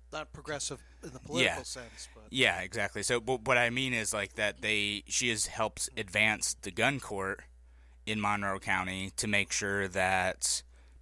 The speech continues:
Speaker 2: people who are caught with a gun, usually, like, young men living in the city who think they need it for protection, they don't necessarily go to jail. They go to a program to kinda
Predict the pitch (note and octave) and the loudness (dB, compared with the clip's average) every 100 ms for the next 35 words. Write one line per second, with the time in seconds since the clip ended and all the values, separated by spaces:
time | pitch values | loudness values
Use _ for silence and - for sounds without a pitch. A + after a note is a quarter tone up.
0 | - B2+ A#2 A#2 G#2+ A#2 G#2+ G#2 G#2 G2+ | -2 0 2 0 0 2 4 6 4 2
1 | - B2 A#2 - G2+ G2 G2 G2+ G#2+ G#2+ | 0 4 4 2 -4 -6 -4 -2 -2 -4
2 | A2+ G#2 G2+ F#2 F2+ G#2 A2 A2+ A2 - | -2 0 0 -2 2 2 2 -2 -8 -8
3 | G#2 G2+ G#2+ G#2+ G#2 - G#2+ A2 G#2+ G#2 | -2 0 0 -4 -10 -10 -2 0 0 2
4 | - G#2 G#2+ G#2 G2+ G#2+ G2+ G2+ G2+ G#2+ | 2 2 2 -2 -4 -4 0 -2 0 0
5 | - G#2 - - A2+ - F#2+ F#2+ G2 - | -2 -4 -4 2 4 2 -4 -6 -10 -18
6 | - - - A2 A#2+ A2+ A2 A2 B2 A#2+ | -20 -20 -2 2 4 4 4 4 2 2
7 | G#2+ G#2 G#2 F#2 G2+ B2 A2+ G#2+ G#2+ G2 | 0 -2 -4 -2 2 4 4 2 -2 -4
8 | G#2 - F#2+ - G#2+ G2+ G#2 G2+ G2 F#2 | -4 -4 -6 -2 -2 0 0 2 0 -4
9 | - G2+ G2 F#2 - - - - - G2+ | -4 -2 -2 -4 -8 -18 -20 -14 -2 2
10 | G2 G2 | 4 2